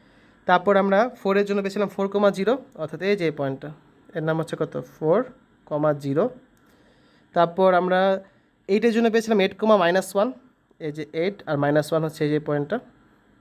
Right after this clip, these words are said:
এইট কমা মাইনাস ওয়ান। আর মাইনাস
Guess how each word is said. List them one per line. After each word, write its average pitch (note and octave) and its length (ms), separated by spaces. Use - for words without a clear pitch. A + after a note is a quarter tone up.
এইট D3+ 260
কমা D#3+ 180
মাইনাস C#3+ 340
ওয়ান। F3 140
আর C#3+ 260
মাইনাস G#3 280